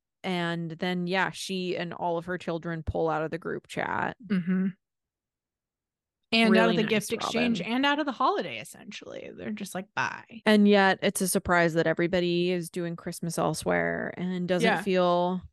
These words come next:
Speaker 1: welcome. It's
Speaker 2: And
Speaker 1: like, she makes it
Speaker 2: Robin,
Speaker 1: impossible.
Speaker 2: she doesn't get what's wrong. What's the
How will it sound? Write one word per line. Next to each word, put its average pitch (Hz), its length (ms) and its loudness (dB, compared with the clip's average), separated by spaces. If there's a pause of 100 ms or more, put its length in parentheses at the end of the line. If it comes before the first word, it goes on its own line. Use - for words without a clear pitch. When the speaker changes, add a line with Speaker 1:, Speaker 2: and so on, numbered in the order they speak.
(640)
Speaker 1:
welcome. 165 640 -4
It's 165 120 -4
Speaker 2:
And 240 80 4
Speaker 1:
like, 220 140 4
she 208 80 0
makes 226 280 4
it 247 60 2
Speaker 2:
Robin, 220 80 2
Speaker 1:
impossible. 180 1000 -2 (460)
Speaker 2:
she 220 300 -6
doesn't 262 640 -8
get 294 280 -2 (100)
what's - 440 -10
wrong. 233 560 -4 (320)
What's 392 400 -4
the 494 160 0